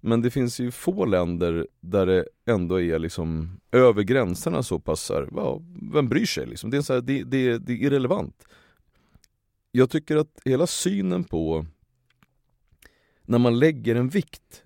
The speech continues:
vid en hudfärg, som också är den här nya politiska stolligheten, alltså när man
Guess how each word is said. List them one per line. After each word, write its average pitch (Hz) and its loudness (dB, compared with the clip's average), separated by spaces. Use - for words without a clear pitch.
vid 98 -2
en 101 0
hudfärg, 160 0
som 156 0
också - -6
är 127 0
den 104 0
här 90 -2
nya 104 0
politiska 98 -4
stolligheten, 104 2
alltså 104 -4
när 127 2
man 123 0